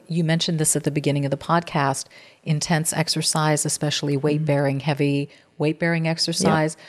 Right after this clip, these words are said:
Speaker 1: fatiguing the body, you know, all of these things will help it to relax, along with all the wonderful accompaniments that you just mentioned. But it's, it's,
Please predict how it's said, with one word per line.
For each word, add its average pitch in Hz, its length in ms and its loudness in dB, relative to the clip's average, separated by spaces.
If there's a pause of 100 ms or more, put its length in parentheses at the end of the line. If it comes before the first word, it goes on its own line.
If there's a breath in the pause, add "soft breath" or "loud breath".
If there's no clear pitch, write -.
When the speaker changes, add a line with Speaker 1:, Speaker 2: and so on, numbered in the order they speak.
(160 loud breath)
Speaker 1:
fatiguing 175 840 -2
the 151 60 -4
body, 147 600 0
you 165 120 2
know, 156 80 2
all 165 240 2
of 170 120 -2
these 165 240 -4
things 151 360 -4
will 151 100 -4
help 147 280 -4
it 151 140 -4
to 170 120 -4
relax, 151 540 0
along 160 400 2
with 156 120 -2
all 147 180 2
the 147 80 0
wonderful 147 420 -4
accompaniments 143 720 -6
that - 120 -6
you 147 120 -6
just - 260 -4
mentioned. 139 500 -4
But 139 140 0
it's, 139 240 -2 (400 loud breath)
it's, 170 220 -2